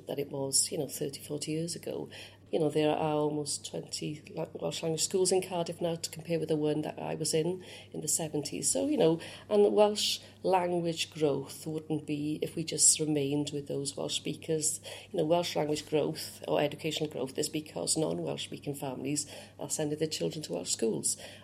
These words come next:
And if it wouldn't be for them, there wouldn't be a growth in the language. So, and I think we have to, you know, work harder to raise their awareness of what, you know, being bilingual, what kind, you know, what skill it gives you,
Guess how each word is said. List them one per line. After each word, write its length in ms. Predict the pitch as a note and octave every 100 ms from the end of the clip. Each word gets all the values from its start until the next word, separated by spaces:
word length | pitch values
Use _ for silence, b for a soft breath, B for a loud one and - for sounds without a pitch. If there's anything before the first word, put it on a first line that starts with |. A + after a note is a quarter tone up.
| B
And 240 | D3+ C#3+ -
if 100 | E3
it 80 |
wouldn't 240 | D#3+ D#3 C#3+
be 140 | E3+
for 160 | E3+ D3
them, 260 | C3 A#2+ C3
there 120 | C#3
wouldn't 260 | C3+ C3+
be 80 | C#3
a 60 | C#3
growth 440 | C#3 C3+ C3+ - -
in 120 | C#3
the 80 | D3
language. 400 | C3 A#2+ G#2+ -
So, 260 | - D3+ D3 B B B
and 100 | C4
I 60 |
think 320 | B3+ C#4 B3+ -
we 140 | G#3
have 240 | G3+ F3+
to, 440 | - F#3+ F#3 F#3 G3 -
you 220 | - A#3+
know, 60 | F3
work 400 | - - F3+ F3
harder 380 | - E3+ E3+ G3+
to 220 | G3 F#3
raise 220 | E3+ E3
their 160 | - E3
awareness 640 | E3 D#3+ D#3 F3+ A3 - -
of 240 | D#3+ D3+ - B B B
what, 160 | E3 - - - -
you 80 |
know, 80 | D#3+ C3+
being 380 | C#3+ C#3 D3 E3+ - -
bilingual, 680 | C#3 C#3+ D3+ D#3+ D3+ E3 E3
what 180 | E3 -
kind, 180 | - -
you 60 | G#3
know, 60 |
what 140 | D3+ -
skill 260 | - E3+
it 80 | D#3+
gives 300 | - E3+ -
you, 180 | F3+ G3